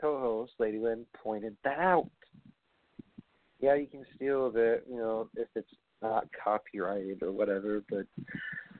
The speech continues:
the whole general viewing concept of that's kinda like Isla Dawn's backstory. So now Brandi Rhodes is supposed to be a psychotic witch because she didn't get to, uh, get an opportunity, inaugural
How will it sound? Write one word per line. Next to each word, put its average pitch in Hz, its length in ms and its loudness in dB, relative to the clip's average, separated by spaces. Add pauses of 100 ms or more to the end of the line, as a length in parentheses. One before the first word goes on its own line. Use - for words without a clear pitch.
(300)
the - 80 4
whole 113 220 6
general 120 400 4
viewing 127 360 0
concept 156 500 0
of 110 140 -8
that's 156 240 2 (160)
kinda 117 380 -6
like 110 240 -6 (100)
Isla 113 300 -4
Dawn's 113 400 -6 (360)
backstory. 107 720 -6 (1700)
So 127 120 0
now 131 280 4
Brandi 127 420 0
Rhodes 123 380 -2
is 110 160 -20
supposed 120 460 -6
to 110 60 -14
be 117 140 -6
a 107 100 -6
psychotic 113 540 0
witch 123 260 0 (120)
because 110 400 -4
she 107 120 -8
didn't 107 360 -2
get 113 180 2 (120)
to, 107 220 4
uh, 107 280 8 (1080)
get 120 120 -2
an 117 80 0
opportunity, 120 800 2
inaugural 120 840 2